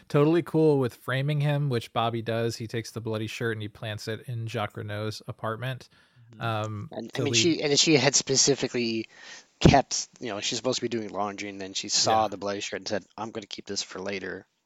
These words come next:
Speaker 3: to then
Speaker 1: Yeah.
Speaker 3: bring it up to Bobby, and then Bobby having the idea. I guess that's probably the most, one of the other bigger things that actually comes up again later to keep the story going.
Speaker 1: Yeah. And, and yeah, she's also down for a little gunplay in the bedroom, which is,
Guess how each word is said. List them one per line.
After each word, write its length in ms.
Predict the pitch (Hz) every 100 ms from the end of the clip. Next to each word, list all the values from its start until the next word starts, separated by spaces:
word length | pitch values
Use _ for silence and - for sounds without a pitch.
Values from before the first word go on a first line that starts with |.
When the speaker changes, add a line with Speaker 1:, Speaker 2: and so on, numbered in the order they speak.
| -
Speaker 3:
to 60 | 98
then 300 | 95 87 85
Speaker 1:
Yeah. 40 | -
Speaker 3:
bring 160 | 95 92
it 100 | 85
up 140 | 87
to 80 | 90
Bobby, 340 | 90 82 87
and 140 | 90 92
then 100 | 92
Bobby 300 | 98 85 - -
having 220 | 78 92
the 120 | 90
idea. 240 | 85 85 - - -
I 60 |
guess 140 | 135 151
that's 100 | 143
probably 260 | - 123
the 60 | 117
most, 300 | 113 107 - - - - - -
one 100 | -
of 80 | 104
the 100 | 95
other 220 | 87 98
bigger 360 | - 92 92 90 - _ _ -
things 180 | 92 90
that 100 | 87
actually 220 | 90 -
comes 260 | - 85 90
up 100 | 92
again 220 | 90 87
later 300 | 92 87 90 - _
to 60 | -
keep 180 | - 95
the 100 | -
story 280 | - 95 87
going. 240 | 90 92 - _ _ _
Speaker 1:
Yeah. 220 | 113 95 107 _ _ - - - _ 127
And, 380 | 131 131 127 113 - -
and 260 | 147 139
yeah, 220 | 139 175 147
she's 280 | - 135 131
also 440 | 135 - 147 139
down 360 | 131 135 139 135
for 180 | 156
a 60 | 139
little 180 | 143 135
gunplay 480 | 147 160 156 139 131
in 80 | 127
the 80 |
bedroom, 540 | 123 151 151 117 98 107
which 220 | 117 -
is, 340 | 135 117 -